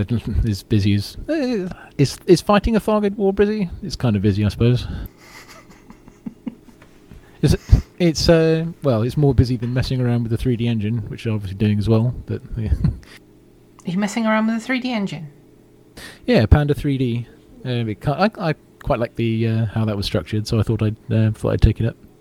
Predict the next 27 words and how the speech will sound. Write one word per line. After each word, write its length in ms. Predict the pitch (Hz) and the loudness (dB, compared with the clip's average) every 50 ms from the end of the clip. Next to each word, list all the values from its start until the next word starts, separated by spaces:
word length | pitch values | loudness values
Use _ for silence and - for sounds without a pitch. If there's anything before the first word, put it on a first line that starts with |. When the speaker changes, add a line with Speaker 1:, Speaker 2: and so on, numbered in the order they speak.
| _ - | _ -8
Speaker 2:
How 80 | 165 | -6
are 60 | 156 156 | -6 -6
you 60 | 156 | -6
getting 220 | 156 170 165 160 | -6 -8 -8 -6
along 300 | 165 190 208 196 180 165 | -4 -4 -4 -4 -4 -6
with 100 | 151 143 | -6 -8
it? 140 | 156 170 190 - - - | -10 -12 -14 -16 -4 -2
Speaker 1:
Uh, 100 | 127 117 - - - - - - - - - - - - - - - | -2 -2 -2 -8 -20 -20 -20 -20 -20 -20 -20 -20 -20 -20 -20 -4 0
I, 840 | 143 143 139 143 143 143 147 143 139 143 143 139 143 143 143 139 - - | 2 4 4 4 4 4 2 2 2 2 4 4 4 4 2 0 -2 -2
um, 520 | - 143 135 131 131 135 135 135 131 135 196 - | -2 0 2 2 2 0 0 -2 -2 -4 -8 -4
I 100 | - 131 | -4 2
keep 280 | - - 196 202 170 175 | 6 6 6 6 4 0
writing 260 | 175 165 - 160 143 | -2 0 0 -2 -4
shaders 420 | - - 151 151 151 135 123 - | -2 2 2 2 4 2 0 -2
for 100 | - 113 | -4 -4
things 360 | - 110 107 107 113 117 - | -2 -2 -2 -2 -4 -4 -4
and 80 | 120 123 | -2 -2
not 160 | 127 127 - | -2 -2 -2
actually 380 | 131 131 - - - 127 127 120 | -4 -6 -6 -6 -6 -6 -4 -2
learning 220 | 127 120 123 120 117 | 0 0 2 2 2
how 100 | 120 117 | 2 2
to 120 | - 135 | 2 4
use 140 | 127 127 110 | 2 4 6
the 100 | 127 143 | 6 6
<laughs> 100 | - - | 6 6
engine. 1120 | 170 175 139 - - - 180 156 - 190 180 214 - - - - 214 - - - 196 - - | 4 2 2 0 -2 -2 -2 -2 -4 -2 -4 -4 -6 -6 -10 -10 -10 -10 -6 -6 -6 -6 -6
<laughs> 60 | - | -14